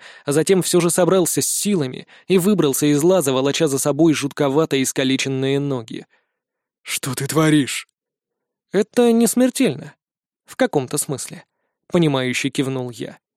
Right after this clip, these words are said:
Вы ведь оборотни, верно? А эти двое еще и братья. Грифончик вдруг поднатужился, и на конце тощего хвостика у него без предупреждения выросло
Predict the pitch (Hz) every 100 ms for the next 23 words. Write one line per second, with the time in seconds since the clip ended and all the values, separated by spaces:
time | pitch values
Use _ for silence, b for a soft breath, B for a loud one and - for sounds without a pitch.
0 | _ _ _ _ _ 156 160 156 - 165
1 | 139 127 - 127 127 175 120 - _ _
2 | _ _ _ 135 156 196 220 185 220 208
3 | 180 170 - 208 190 220 170 - - -
4 | _ _ _ _ _ _ _ _ - 156
5 | 190 302 269 226 220 277 - 180 170 -
6 | 262 226 208 - 190 B B B _ 156
7 | 151 165 151 175 185 180 - 139 - 147
8 | 190 - 139 139 139 156 160 165 - 156
9 | 151 156 131 143 170 147 135 160 147 -
10 | 147